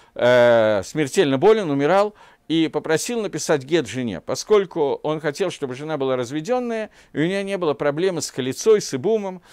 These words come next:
Э, был брат, э, есть такой закон, что когда живут два брата одновременно, один из них умирает без детей,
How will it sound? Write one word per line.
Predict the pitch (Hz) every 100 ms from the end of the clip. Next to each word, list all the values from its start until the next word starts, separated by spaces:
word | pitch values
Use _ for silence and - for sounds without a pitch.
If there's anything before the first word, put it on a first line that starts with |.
| - _ -
Э, | 135 135 131
был | 123 202
брат, | 135 147 175 - - _ -
э, | 120 117 120
есть | 147 170
такой | 147 160
закон, | 120 135 185 147
что | - 127 110
когда | 131 123 151
живут | 120 135 117
два | 131 123
брата | 127 113 113 95
одновременно, | 110 127 151 190 240 226 214 - _ _
один | 127 151 196
из | 151
них | 143 139
умирает | 147 156 143 120
без | 123 101
детей, | 131 - 254 247